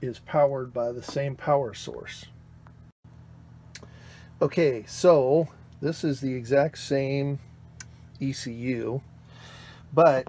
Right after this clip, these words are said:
instead of having A C D P, we've got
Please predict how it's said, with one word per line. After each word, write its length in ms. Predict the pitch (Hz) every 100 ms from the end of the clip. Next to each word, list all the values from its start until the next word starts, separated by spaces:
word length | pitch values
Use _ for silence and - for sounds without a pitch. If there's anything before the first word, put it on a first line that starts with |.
| -
instead 380 | 123 - 151 135
of 100 | 131
having 340 | 135 131 123
A 160 | 123 127
C 200 | - 123
D 340 | 123 170 156
P, 400 | - 135 123 139 - - -
we've 460 | 117 120 120 117 -
got 760 | - 110 101 113 165 - -